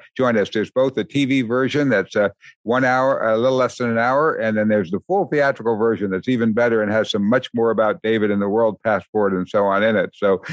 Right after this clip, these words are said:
we encourage you to watch that version. Uh, and so, uh, yes, uh, join us, watch the film, and f-, discover your power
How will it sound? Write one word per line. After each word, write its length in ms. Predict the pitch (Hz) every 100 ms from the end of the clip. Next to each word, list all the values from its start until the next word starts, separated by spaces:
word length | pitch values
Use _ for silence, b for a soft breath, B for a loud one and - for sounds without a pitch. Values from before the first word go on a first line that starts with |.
| 156 -
we 100 | 110
encourage 380 | 101 139 135 107
you 60 |
to 80 | 113
watch 320 | 107 104 -
that 240 | 110 107 -
version. 500 | 113 113 101 92 - B 120 -
Uh, 320 | 98 98 98
and 240 | 98 113 110
so, 360 | 135 127 127
uh, 140 | 123 120 _ _
yes, 320 | 135 185 - - -
uh, 200 | 107 110
join 340 | 104 127 143 165
us, 240 | 170 - _ _
watch 360 | - 110 135 143
the 120 | 147
film, 480 | - 147 143 151 139 _ -
and 280 | 110 107
f-, 160 | 127 120
discover 460 | 110 - 113 110 123
your 300 | 120 165 196
power 580 | 151 131 107 90 95